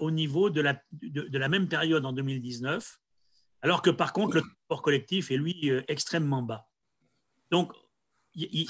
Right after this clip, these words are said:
s'il y a quelque chose, euh, à propos duquel il faut s'inquiéter pour les années et les mois à venir, c'est sur le transport collectif. Euh, voilà, donc, puisqu'on, on se rend compte que lui, il a, il a chuté,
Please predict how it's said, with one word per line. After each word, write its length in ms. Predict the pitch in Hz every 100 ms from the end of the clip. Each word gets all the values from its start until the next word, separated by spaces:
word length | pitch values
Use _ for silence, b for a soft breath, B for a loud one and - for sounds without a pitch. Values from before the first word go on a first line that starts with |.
| -
s'il 120 | -
y 60 | 175
a 60 |
quelque 260 | 160 160 185
chose, 440 | - 180 151 113 -
euh, 140 | 135 131
à 60 |
propos 240 | 131 151 170
duquel 280 | 151 165
il 80 | 135
faut 140 | 120 135
s'inquiéter 600 | 147 127 165 147 156 143
pour 260 | - 120
les 200 | 117 113
années 300 | 160 156 147
et 60 | 120
les 100 | 120
mois 200 | 143 151
à 40 |
venir, 460 | 127 135 180 214 220 b b b _ _
c'est 140 | 139
sur 160 | 160 180
le 80 |
transport 400 | 147 175 - 208
collectif. 640 | - 160 - 143 131 - - _ _ _ _ _ _ _ -
Euh, 300 | 117 113 113
voilà, 260 | 143 135 120
donc, 160 | 127 123 120 117
puisqu'on, 480 | 139 - 170 139 139
on 80 | 139
se 140 | -
rend 180 | 147 147
compte 240 | 139 208 160
que 80 |
lui, 320 | 147 151 208 240
il 80 | 151
a, 60 | 143
il 120 | 147
a 60 | 156
chuté, 580 | 143 151 - 165 247